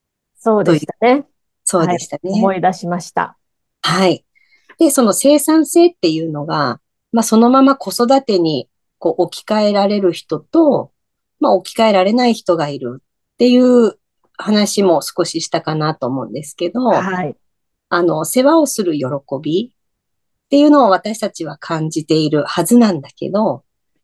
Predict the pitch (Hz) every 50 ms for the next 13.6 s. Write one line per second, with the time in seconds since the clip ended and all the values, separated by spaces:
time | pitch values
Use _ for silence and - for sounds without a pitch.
0 | _ - 269 269 - 285 320 311 302 311 311 302 262 - - 190 190 175 156 151
1 | 147 139 139 135 123 131 120 113 - - 202 214 - - 269 269 247 226 226 247
2 | 269 277 240 220 180 156 - - _ _ _ _ _ _ _ _ - 170 143 139
3 | 160 170 165 180 160 - - 170 170 156 160 160 147 - - _ - 185 175 165
4 | 160 151 147 147 151 _ _ 339 339 302 208 123 117 - _ _ _ _ _ _
5 | - 262 240 - 302 302 - 349 330 311 262 208 175 - - _ _ _ _ _
6 | - - - 185 185 180 175 180 185 185 185 180 170 165 160 139 139 156 160 160
7 | - - 165 156 151 - - _ _ _ _ - 165 165 156 151 147 143 139 -
8 | _ _ - 294 294 277 214 - - - - - 160 170 160 160 175 202 233 262
9 | 262 - - 240 220 190 - 185 170 170 165 - - - 170 165 143 - - _
10 | _ _ - _ _ _ _ _ - 170 165 151 147 165 160 160 160 165 160 160
11 | - - 147 147 156 156 156 160 151 - 156 143 139 - - - 139 165 165 -
12 | - 156 170 185 208 226 233 - 196 170 156 151 135 - 156 135 135 - - -
13 | 156 165 220 254 254 190 131 - - - 165 -